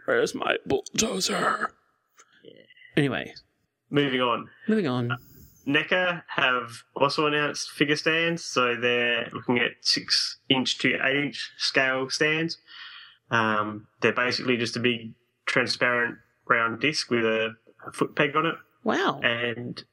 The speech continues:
Speaker 2: they're going for eight to ten dollars.
Speaker 1: For a pack of ten.
Speaker 2: For a pack of ten.
Speaker 1: Sold.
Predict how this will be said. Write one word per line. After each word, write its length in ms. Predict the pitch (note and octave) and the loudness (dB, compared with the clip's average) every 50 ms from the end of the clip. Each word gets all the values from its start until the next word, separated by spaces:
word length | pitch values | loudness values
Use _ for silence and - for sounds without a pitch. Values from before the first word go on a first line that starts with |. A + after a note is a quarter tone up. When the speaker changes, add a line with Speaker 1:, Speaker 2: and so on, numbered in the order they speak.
| _ _ - | _ _ -2
Speaker 2:
they're 240 | - C3+ C#3+ D3 D3 | 0 2 2 2 0
going 420 | C#3 C#3+ C#3 C#3 C3+ C3+ C3 C3 B2 | 0 0 0 0 0 0 -2 -4 -6
for 1300 | - - - - - - C3 C3 B2+ A2+ A2 A2+ A#2 A#2+ B2+ C#3 D3 D3+ D#3+ F3+ G3+ G#3 A#3 B3 A#3+ _ _ _ _ _ - | -8 -10 -10 -4 0 0 0 2 2 0 0 0 0 0 0 0 0 0 0 0 -2 -2 -4 -6 -8 _ _ _ _ _ 0
eight 200 | - A#2+ - - - | 0 0 0 0 -4
to 60 | - | -2
ten 220 | - C3 C3+ C3+ | 0 0 2 2
dollars. 540 | - D3+ D#3+ D#3+ B2+ A2+ A#2 - - - - _ _ _ _ _ _ | 2 0 2 0 0 -2 -2 -4 -4 -6 -6 _ _ _ _ _ _
Speaker 1:
For 100 | - - | 0 0
a 40 | C#3+ B2 | 0 2
pack 180 | C#3 C3+ - | 2 0 -2
of 80 | - A#2 | -4 -6
ten. 300 | - - A2+ F#2+ A2 - _ _ _ _ _ | -4 -2 -4 -4 -4 -10 _ _ _ _ _
Speaker 2:
For 80 | - - | -12 -10
a 40 | |
pack 200 | - - - - | -8 -8 -10 -10
of 80 | - - | -10 -8
ten. 220 | - - - - - _ _ _ _ _ _ _ | -8 -8 -8 -10 -14 _ _ _ _ _ _ _
Speaker 1:
Sold. 640 | - - - - C3 B2 A#2 A#2 A2 G#2+ - - | -4 -2 0 2 2 2 0 -2 -2 -4 -6 -12